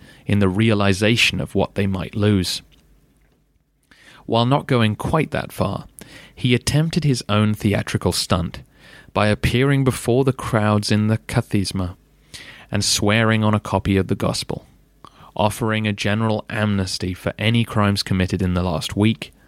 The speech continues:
and promising to listen to the demands of his people. But what had worked for Anastasius did little for Justinian.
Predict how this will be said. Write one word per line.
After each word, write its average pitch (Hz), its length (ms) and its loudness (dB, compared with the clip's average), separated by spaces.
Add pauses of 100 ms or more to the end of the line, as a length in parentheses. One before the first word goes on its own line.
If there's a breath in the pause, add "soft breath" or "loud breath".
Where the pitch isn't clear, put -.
(280 soft breath)
and 104 180 0
promising - 720 -2 (320)
to - 100 -2
listen 95 600 0
to - 80 -10
the 101 120 -4
demands 98 540 -2
of - 80 -10
his 107 140 -8
people. 104 480 -4 (2250 soft breath)
But 156 120 0
what 160 180 2
had 160 140 2
worked 147 360 0
for 170 100 0
Anastasius 131 1120 0
did 107 180 2
little 95 380 0
for - 160 -2
Justinian. 95 760 0